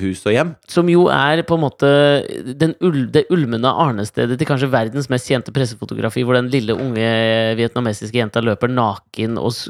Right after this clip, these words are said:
Speaker 2: gråtende bort fra, eh, det bombete området.
Speaker 1: Ja, som lagde, altså, norske presses opprør mot Facebook for noen uker siden. Ja, måneder.
Speaker 2: Ja, måneder, ja.
Speaker 1: Ja, måneder, ja.
Speaker 2: År, eller?
Speaker 1: Ja,
Speaker 2: Nei, men
Speaker 1: nei,
Speaker 2: uansett.
Speaker 1: et halvt år siden, kanskje.
Speaker 2: Ja.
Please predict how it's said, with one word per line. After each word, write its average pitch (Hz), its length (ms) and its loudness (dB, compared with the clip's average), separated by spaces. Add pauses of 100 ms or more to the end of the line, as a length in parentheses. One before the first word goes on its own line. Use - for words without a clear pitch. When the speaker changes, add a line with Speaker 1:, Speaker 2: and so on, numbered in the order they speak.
Speaker 2:
gråtende 107 580 -2
bort 104 200 -6
fra, 113 200 0 (600)
eh, 107 240 -4
det 107 420 -6
bombete 120 640 -2
området. 98 540 -2
Speaker 1:
Ja, 80 180 -2 (140)
som - 200 -4
lagde, 127 380 2
altså, 101 580 0
norske 127 520 -4
presses 117 340 -6
opprør 87 480 -2
mot 95 180 -4
Facebook - 540 -6 (140)
for - 180 -4
noen 101 220 -4
uker - 100 -14
siden. 80 180 -4 (520)
Ja, 87 200 0
måneder. - 360 -4 (120)
Speaker 2:
Ja, 135 180 4
måneder, 139 260 0
ja. 147 100 6
Speaker 1:
Ja, 120 80 2
måneder, 95 280 -2
ja. 104 100 2
Speaker 2:
År, 180 180 4 (100)
eller? 523 200 -2 (400)
Speaker 1:
Ja, 87 300 -6
Speaker 2:
Nei, 131 160 0
men 156 180 2
Speaker 1:
nei, 131 80 4
Speaker 2:
uansett. 143 220 2
Speaker 1:
et - 20 -8
halvt 120 240 0
år 101 100 2
siden, 113 200 0
kanskje. 82 180 -6
Speaker 2:
Ja. - 60 -2